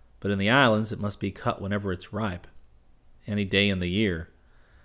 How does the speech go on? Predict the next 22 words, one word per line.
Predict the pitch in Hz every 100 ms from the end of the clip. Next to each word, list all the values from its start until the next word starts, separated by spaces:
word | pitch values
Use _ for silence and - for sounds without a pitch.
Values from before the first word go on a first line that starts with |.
| -
Consequently, | - 123 135 - 151 135 131
the | 104
mills | 113 127 135
can | 135 104
take | - 123 117
their | 123
time | 117 117 107 107 104
and | 95
grind | 95 101 98
comfortably | - 117 120 - 117
along | 117 107 98 95
in | 95 92
all | 90 107 98
seasons, | 92 98 90 90 90 87 - _ _ - _ - - -
whereby | 117 139 139 139
the | 120
putting | - 160 151
on | 131 131 135
of | 107
large | 110 120 131 123
extra | 127 - 113
forces | 95 - 151 117 - 101 110